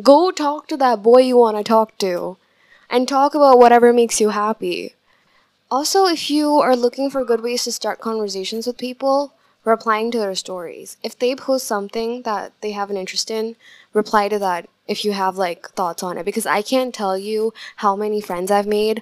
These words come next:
by replying to their stories. And then, like, we just, like, kept talking about that thing, and then we started talking about another thing that was related to that, that we're also passionate about. And then now we're just, like, really good friends. Next question is,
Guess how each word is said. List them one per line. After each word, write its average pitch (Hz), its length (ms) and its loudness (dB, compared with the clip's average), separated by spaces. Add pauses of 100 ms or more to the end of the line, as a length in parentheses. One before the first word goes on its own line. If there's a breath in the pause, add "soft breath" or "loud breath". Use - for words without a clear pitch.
(200)
by 208 100 4
replying 196 400 2
to 196 80 -6
their 196 160 2
stories. 190 720 -2 (480 loud breath)
And 208 180 2
then, 196 280 2
like, 185 280 -2
we 208 140 0
just, 202 160 -4
like, 208 160 -2
kept - 240 -8
talking 196 380 -2
about 202 240 -2
that 202 180 -4
thing, 196 220 -6
and 190 120 -8
then 180 300 -8 (260 loud breath)
we 202 100 -12
started 185 260 -4
talking 185 500 -6 (480 loud breath)
about 190 320 0
another 196 320 0
thing 202 320 -4
that 190 240 -4
was 185 160 -6
related 190 440 -6
to 208 100 -12
that, 196 220 -8
that 180 120 -4
we're 185 100 -2
also 208 280 -2
passionate 202 420 -6
about. 196 200 2
And 180 100 -6
then 214 160 -4
now 208 180 0
we're 208 140 0
just, 196 200 -12
like, 165 220 -12
really 180 300 -6
good 170 180 -8
friends. 170 380 -8 (500 loud breath)
Next 214 240 -2
question 185 460 0
is, 185 200 -4